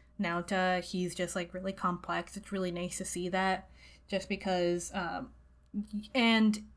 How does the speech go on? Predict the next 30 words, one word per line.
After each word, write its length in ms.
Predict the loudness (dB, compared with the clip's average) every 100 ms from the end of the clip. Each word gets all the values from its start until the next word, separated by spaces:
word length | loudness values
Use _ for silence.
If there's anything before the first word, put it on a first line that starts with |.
| -20 -20 -20 _ _
you 140 | 2 4
don't 380 | 6 4 2 4
really 260 | 6 6
need 460 | 6 6 4 2 -2 -6
a 60 |
whole 400 | -6 0 0 2
lot 160 | 4 2
of 80 | 0
context 500 | 0 0 0 -2 -4
about 280 | -4 -2 -2
him, 100 | -2
but 260 | -2 -2 -8 -20 -2
you 200 | 4 6
learn 320 | 6 6 4
so 220 | 4 4 4
much 440 | 4 4 2 2
just 200 | 0 0
from, 220 | 0 0
like, 300 | 0 -2 -2
his 260 | -2 -2 0
body 320 | 0 2 2
language, 600 | 0 0 2 2 0 -2
like, 280 | -2 -2 0
just 220 | 0 2
the 100 | 2
little 300 | 4 4 4
tidbits 580 | 0 -2 0 0 0 0
of 160 | -2
what, 280 | 0 2 2 -2 -20 -20 -20 -4
like, 440 | 0 0 -2 -10